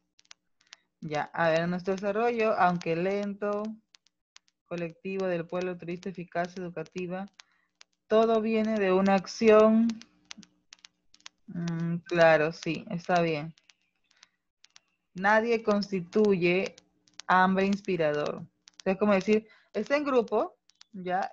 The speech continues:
Y nadie va, este, nadie va a constituir hambre inspirador. O sea, no sol-, no, no se,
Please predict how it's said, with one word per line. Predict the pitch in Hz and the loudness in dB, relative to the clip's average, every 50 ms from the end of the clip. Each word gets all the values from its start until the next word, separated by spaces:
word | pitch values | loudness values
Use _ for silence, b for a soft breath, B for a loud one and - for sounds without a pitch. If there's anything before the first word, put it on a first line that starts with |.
| _ _ - | _ _ -12
Y | 180 185 | -10 -8
nadie | 190 190 190 196 202 202 202 | -4 -4 -2 -2 -2 0 2
va, | 196 196 190 190 196 | 4 6 8 8 8
este, | 196 208 208 - - - 190 180 170 165 165 165 165 160 - - - - _ _ _ _ _ _ _ _ _ _ _ _ _ _ _ _ _ _ _ _ _ _ _ _ _ _ _ _ _ _ _ - _ _ _ _ _ _ _ _ | 6 4 2 -2 -8 -4 -2 -2 0 0 0 -2 -2 -4 -4 -8 -12 -18 _ _ _ _ _ _ _ _ _ _ _ _ _ _ _ _ _ _ _ _ _ _ _ _ _ _ _ _ _ _ _ -20 _ _ _ _ _ _ _ _
nadie | - 185 190 202 202 | -8 -4 -2 0 2
va | 202 202 | 2 0
a | 196 | 0
constituir | 196 202 208 202 208 202 185 175 - 175 175 175 185 190 202 196 - | 0 -4 -6 -6 -8 -10 -12 -10 -8 -6 -6 -4 -4 -6 -6 -8 -4
hambre | - 175 175 180 180 185 196 | -4 -2 -2 -2 -4 -6 -10
inspirador. | 202 196 196 185 175 170 165 165 170 170 170 175 170 - - - _ _ - | -10 -10 -8 -6 -4 -4 -4 -4 -4 -6 -6 -8 -8 -10 -12 -16 _ _ -18
O | - | -10
sea, | 185 180 170 | -8 -6 -4
no | 180 190 202 196 | -4 -4 -4 -4
sol-, | - 208 202 - - | -2 -2 -2 -2 -2
no, | 190 190 196 202 196 202 196 | -4 -2 -2 0 0 0 0
no | 196 196 196 202 | 2 2 2 0
se, | 196 - 190 | 2 0 -2